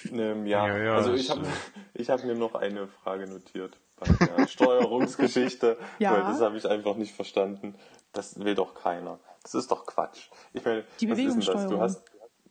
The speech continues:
Speaker 1: ja, generell, du hast auf dem Gamepad, äh, auf dem Controller siehst du diese, diese First-Person-Ansicht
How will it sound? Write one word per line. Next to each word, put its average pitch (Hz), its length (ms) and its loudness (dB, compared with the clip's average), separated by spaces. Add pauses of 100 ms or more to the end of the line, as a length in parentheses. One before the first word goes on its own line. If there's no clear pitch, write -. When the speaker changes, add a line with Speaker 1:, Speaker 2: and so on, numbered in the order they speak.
(380)
Speaker 1:
ja, 113 100 2
generell, 127 420 -2
du 101 120 -4
hast 123 200 -8
auf - 120 -6
dem 104 160 -8
Gamepad, 143 520 -8 (360)
äh, - 60 -10
auf 113 120 -8
dem 107 140 -8
Controller 135 640 -2
siehst 120 440 -8
du 120 460 -2
diese, 107 460 -6
diese 98 260 -10
First-Person-Ansicht 151 1200 -6